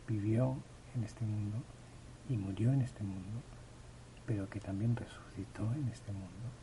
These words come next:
continúa ofreciéndonos el mensaje del perdón, la reconciliación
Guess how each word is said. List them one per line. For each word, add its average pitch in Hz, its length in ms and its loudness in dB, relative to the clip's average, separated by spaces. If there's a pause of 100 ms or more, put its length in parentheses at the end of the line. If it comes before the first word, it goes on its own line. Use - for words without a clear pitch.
(380)
continúa 110 520 4
ofreciéndonos 113 840 -2 (260)
el - 60 -6
mensaje 104 540 -6 (320)
del 98 160 -6
perdón, 113 460 2 (640)
la 101 100 2
reconciliación 107 1040 0